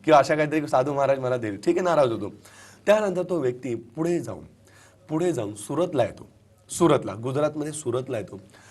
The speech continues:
तिथं एका हिऱ्याच्या व्यापाऱ्याचा, हिऱ्यांचा जो कारोबारी असतो, तिथे तो कामाला लागतो. तिथे कामाला लागतो, त्यानंतर त्या हिऱ्यांच्या गोष्टी तो जाणून घेतो, व-, सगळ्या गोष्टी, आणि आपला जो वेळेचा सदुपयोग असतो,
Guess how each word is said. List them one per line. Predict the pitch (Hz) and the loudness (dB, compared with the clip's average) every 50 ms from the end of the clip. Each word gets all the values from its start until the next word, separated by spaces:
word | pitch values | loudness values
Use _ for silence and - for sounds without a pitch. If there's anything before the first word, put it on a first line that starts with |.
| - - - - - - | -20 -20 -20 -18 -6 -4
तिथं | 175 170 - 202 170 | -2 0 2 2 4
एका | 135 143 147 147 175 151 123 107 101 - - - - 113 113 | 4 2 2 4 4 4 6 4 2 -2 -8 -8 -6 -6 -4
हिऱ्याच्या | 101 131 139 156 165 156 165 | 0 4 6 6 6 6 6
व्यापाऱ्याचा, | 147 123 110 98 135 135 135 135 135 127 117 107 107 113 | 4 2 2 2 2 2 2 0 -2 -2 0 0 -2 -2
हिऱ्यांचा | 120 127 135 135 143 143 143 156 | -2 -2 0 0 0 0 -2 -4
जो | 147 151 | -4 -4
कारोबारी | 151 - 120 110 120 127 131 135 139 147 | 0 2 2 4 4 6 6 4 4 4
असतो, | 127 113 - - 110 | 0 -2 -4 -6 -10
तिथे | 104 127 127 147 147 | -10 -8 -8 -6 -8
तो | 165 | -6
कामाला | - - 131 113 104 113 107 104 | -2 0 0 2 2 0 0 -2
लागतो. | 98 95 92 - - 95 - - - - - - - - - - - - - | -2 -4 -8 -12 -14 -16 -16 -18 -20 -20 -20 -20 -20 -20 -20 -20 -20 -6 -4
तिथे | - 180 202 | -2 -2 0
कामाला | 175 - 143 135 139 156 160 160 | 2 2 2 2 0 -2 -2 -2
लागतो, | 147 135 - - 131 123 | -2 -2 -4 -6 -8 -6
त्यानंतर | 117 131 135 139 143 | -4 -4 -4 -4 -4
त्या | 135 147 143 | -4 -4 -4
हिऱ्यांच्या | 131 117 120 120 127 135 131 135 | -4 -2 -2 -2 -2 -2 -2 -4
गोष्टी | 120 120 123 123 - 131 120 | -4 -6 -6 -6 -6 -8 -8
तो | 120 135 | -8 -6
जाणून | 123 113 110 104 110 123 123 120 | -6 -4 -4 -4 -4 -6 -6 -6
घेतो, | 113 113 104 117 110 113 | -8 -6 -6 -6 -8 -8
व-, | 110 107 113 107 | -8 -10 -10 -10
सगळ्या | 104 - 113 107 117 117 | -10 -8 -6 -6 -4 -4
गोष्टी, | 117 117 113 - 123 | -6 -6 -6 -8 -8
आणि | 117 143 160 190 - | -8 -6 -6 -6 -6
आपला | - 139 - 170 - | -6 -6 -4 -4 -4
जो | - 180 165 | -4 -4 -4
वेळेचा | 131 113 110 117 135 147 - 160 | -4 -2 -2 -2 -2 -2 -4 -6
सदुपयोग | - - 123 110 117 131 143 139 - 147 135 127 | -8 -8 -8 -8 -6 -6 -6 -6 -6 -8 -8 -6
असतो, | 123 113 - 117 104 - | -8 -8 -8 -8 -10 -10